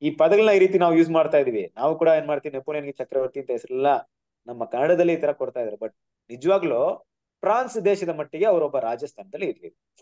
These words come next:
ಅಂದ್ರೆ ಅದಕ್ಕೆ ನೆಕ್ಸ್ಟ್ ಸ್ಥಾನದಲ್ಲಿ ಅವ್ರು ಇರ್ತಾರೆ. ಹಂಗಾದ್ರೆ ನಿಮ್ ಕೇಳ್ಬೋದು, ಬ್ರದರ್, ಹಂಗಾರೆ ರಾಜಸ್ಥಾನದಲ್ಲಿ ಯಾರು ಇದ್ರು ಅಂದ್ರೆ ನೆಪೋಲಿಯನ್ ಟೈಮಲ್ಲಿ ಯಾರು ರಾಜ ಇರ್ಲಿಲ್ಲ, ಅವರೇ ಸರ್ವಾಧಿಕಾರಿ ಆಗಿದ್ರು ಅಲ್ವಾ? ಒಂದು ಮಿಲಿಟರಿ ಪವರ್ ಅಲ್ಲಿ ಇದ್ರು ಅವರು. ಮಿಲಿಟರಿ ಪವರ್ ತನ್ನ ಕಂಟ್ರೋಲ್ ಇದ್ದು ದೇಶವನ್ನು ಆಳ್ತಾ ಇದ್ರು ಹೊರತು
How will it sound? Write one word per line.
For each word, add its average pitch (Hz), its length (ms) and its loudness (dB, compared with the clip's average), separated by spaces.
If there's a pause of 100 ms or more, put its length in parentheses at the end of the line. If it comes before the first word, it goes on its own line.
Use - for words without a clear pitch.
(460)
ಅಂದ್ರೆ 104 220 -2 (760)
ಅದಕ್ಕೆ 151 360 -2
ನೆಕ್ಸ್ಟ್ 147 320 -4
ಸ್ಥಾನದಲ್ಲಿ 180 340 0
ಅವ್ರು 156 140 6
ಇರ್ತಾರೆ. - 240 -4 (680)
ಹಂಗಾದ್ರೆ 175 240 2
ನಿಮ್ 165 100 -2
ಕೇಳ್ಬೋದು, 170 300 4
ಬ್ರದರ್, 170 240 4
ಹಂಗಾರೆ 151 200 2
ರಾಜಸ್ಥಾನದಲ್ಲಿ 165 540 2
ಯಾರು 151 160 2
ಇದ್ರು 139 160 -8
ಅಂದ್ರೆ 185 420 -4 (340)
ನೆಪೋಲಿಯನ್ 202 420 0
ಟೈಮಲ್ಲಿ 170 320 -2
ಯಾರು 147 240 0
ರಾಜ 120 200 -6
ಇರ್ಲಿಲ್ಲ, 101 400 -8 (560)
ಅವರೇ 180 220 0
ಸರ್ವಾಧಿಕಾರಿ 147 640 -4
ಆಗಿದ್ರು 92 320 -14 (720)
ಅಲ್ವಾ? 139 220 -2
ಒಂದು 127 160 -8
ಮಿಲಿಟರಿ 214 360 -2
ಪವರ್ 202 220 6
ಅಲ್ಲಿ 170 140 4
ಇದ್ರು 131 140 0
ಅವರು. 104 140 -6 (180)
ಮಿಲಿಟರಿ 170 300 -2
ಪವರ್ 175 220 2
ತನ್ನ 156 120 -4
ಕಂಟ್ರೋಲ್ 151 360 -8
ಇದ್ದು 247 240 -2
ದೇಶವನ್ನು 170 340 -6
ಆಳ್ತಾ 127 240 -6
ಇದ್ರು 110 180 -8
ಹೊರತು 110 480 -4